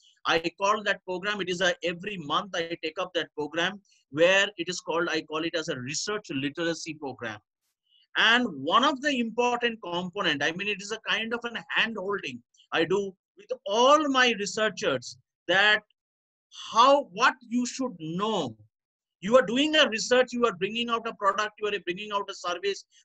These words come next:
you are creating an impact for the society. But on the other hand, you should know two things. One, what are the legal implications involved in it, number one. And number two, what are the regulation and the framework? It is extremely important to understand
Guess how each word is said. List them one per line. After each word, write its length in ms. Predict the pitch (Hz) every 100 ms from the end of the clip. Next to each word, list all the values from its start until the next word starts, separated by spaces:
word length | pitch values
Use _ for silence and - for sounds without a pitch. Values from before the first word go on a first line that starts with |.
| -
you 180 | 156 190
are 100 | 196 -
creating 420 | 208 233 240 240
an 120 | 226
impact 400 | 196 190 202 202 -
for 120 | 202 180
the 80 | 175
society. 600 | 170 - 151 127 113 107 _ _ _ _ -
But 140 | 185
on 220 | 185 214
the 140 | 233 247 -
other 240 | 202 277 262
hand, 380 | 202 151 135 139 _ _
you 220 | 190 240
should 220 | 240 262 214
know 300 | 180 208 233 -
two 120 | 240 240
things. 400 | - 135 117 - 139
One, 300 | 151 202 247 247 _ _ _ _ _ _
what 240 | 156 202 240
are 120 | 247
the 120 | 226
legal 380 | 165 185 226 226
implications 840 | 180 175 196 - 247 247 254 240
involved 380 | 202 202 208 214
in 80 | 220
it, 120 | 233 _
number 200 | 160 180
one. 200 | 170 185 - _ _ _ -
And 180 | 190 185
number 340 | 190 214 269 269
two, 120 | 285
what 220 | 180 185
are 100 | 233
the 160 | 247 202
regulation 580 | 139 156 208 214 214 226
and 180 | 208 190
the 100 | 175 -
framework? 420 | 160 160 131 107 _ _ _ _ _ _ _ -
It 80 | 196
is 100 | 226
extremely 600 | 254 - 311 330 311 277
important 540 | 240 240 247 254 247
to 80 | 247
understand 600 | 196 196 208 - 226